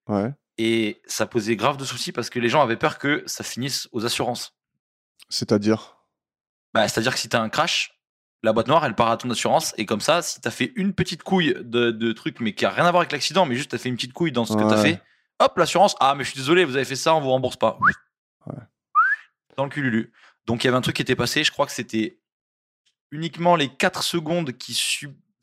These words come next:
Speaker 2: enfin, après la détection d'un crash,
Speaker 1: Ouais.
Speaker 2: qui sont enregistrées dans la boîte noire. Donc pour savoir si c'est une erreur humaine au dernier moment, tu vois,
Speaker 1: Ouais.
Speaker 2: ou un truc comme ça, et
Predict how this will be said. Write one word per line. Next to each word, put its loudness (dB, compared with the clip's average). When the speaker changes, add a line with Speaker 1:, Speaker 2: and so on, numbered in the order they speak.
Speaker 2:
enfin, 2
après 2
la 4
détection -2
d'un -2
crash, -2
Speaker 1:
Ouais. 0
Speaker 2:
qui -16
sont -6
enregistrées -2
dans 2
la 4
boîte 0
noire. -4
Donc -10
pour -10
savoir 2
si -8
c'est -4
une -2
erreur 2
humaine 0
au 0
dernier 0
moment, 0
tu 0
vois, 4
Speaker 1:
Ouais. -2
Speaker 2:
ou -4
un -4
truc -12
comme -4
ça, -2
et 2